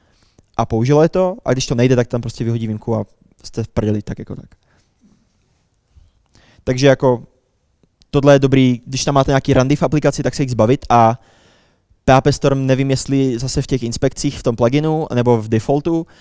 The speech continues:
tak ty rand, srand, get en-, get rand max, tak taky podtrhává a říká,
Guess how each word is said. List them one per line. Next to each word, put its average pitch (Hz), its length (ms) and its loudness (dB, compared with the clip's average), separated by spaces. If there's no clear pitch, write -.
tak 131 220 2
ty 127 300 4
rand, 131 360 4
srand, 123 360 0
get 127 260 0
en-, 123 360 -4
get 131 420 -2
rand 127 300 0
max, - 460 -4
tak - 260 -2
taky 110 200 -6
podtrhává 117 680 2
a 113 100 0
říká, 110 480 0